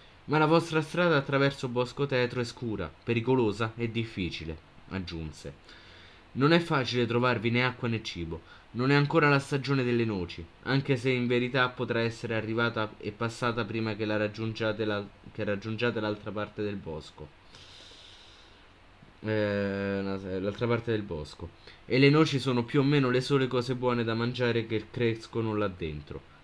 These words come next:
Tutto il resto è selvaggio, oscuro, strano, feroce. Vi fornirò di otri per portare l'acqua, e vi darò anche archi e frecce. Ma dubito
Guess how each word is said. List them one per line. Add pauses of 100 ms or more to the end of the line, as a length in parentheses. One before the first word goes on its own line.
Tutto
il
resto
è
selvaggio,
oscuro,
strano,
feroce. (880)
Vi
fornirò
di
otri
per
portare
l'acqua, (240)
e
vi
darò
anche
archi
e
frecce. (420)
Ma
dubito